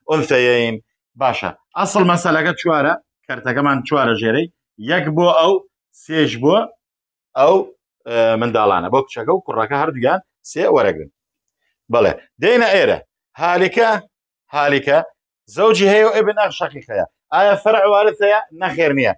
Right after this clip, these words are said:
مادام فەرع وارث نییە، ئەمە یەک لەسەر دوو وەردەگرێ، یەک لەسەر دوو وەرەگرێ، ئەمەکەش باقی وەرەگرێ ئیبن ئەخ شەقیق.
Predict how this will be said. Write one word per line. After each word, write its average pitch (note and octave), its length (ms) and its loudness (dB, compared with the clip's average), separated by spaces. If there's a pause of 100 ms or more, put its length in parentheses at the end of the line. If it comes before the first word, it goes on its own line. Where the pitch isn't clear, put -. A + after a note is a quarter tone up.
(260)
مادام D#3 360 2
فەرع E3+ 280 2
وارث D3+ 320 0
نییە، C#3+ 160 0 (340)
ئەمە C#3+ 280 -6
یەک D3+ 200 -2
لەسەر C3 360 -4
دوو G3+ 240 0 (340)
وەردەگرێ، B2 720 2 (280)
یەک - 160 0
لەسەر D3 280 0
دوو D3 120 2
وەرەگرێ، C3 360 2
ئەمەکەش F3 340 0 (100)
باقی F3 340 0 (360)
وەرەگرێ D3 440 -2 (800)
ئیبن C3 340 -4
ئەخ F3+ 160 2 (300)
شەقیق. A#2 320 -6